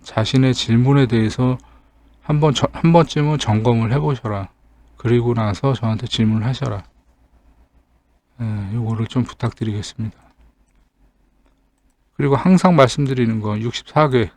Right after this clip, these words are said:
달달달달 외우기. 이거는 하루에 백 번을 강조해도, 예, 되는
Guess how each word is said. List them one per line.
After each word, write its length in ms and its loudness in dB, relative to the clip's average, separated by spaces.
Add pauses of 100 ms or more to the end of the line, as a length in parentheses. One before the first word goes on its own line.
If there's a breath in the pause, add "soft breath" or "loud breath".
(160)
달달달달 680 0
외우기. 420 -4 (2000)
이거는 640 4
하루에 360 6
백 240 -4
번을 240 4
강조해도, 880 2 (400)
예, 300 -8 (260)
되는 440 2